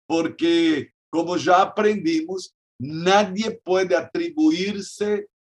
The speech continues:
eh, el ser dueño de esta fiesta. Esta es la fiesta del Señor y por lo tanto es importante que entendamos eso, el calendario de Dios.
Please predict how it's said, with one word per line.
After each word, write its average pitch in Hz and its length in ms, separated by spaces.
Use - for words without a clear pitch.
eh, 156 680
el 156 180
ser 185 460
dueño 208 400
de 139 200
esta 127 220
fiesta. - 420
Esta 170 640
es 156 280
la 143 200
fiesta 180 640
del 165 380
Señor 165 600
y 143 180
por 196 280
lo 202 220
tanto 175 540
es 131 200
importante 180 760
que 151 180
entendamos 151 760
eso, 123 320
el 170 200
calendario 190 1300
de 160 160
Dios. 127 460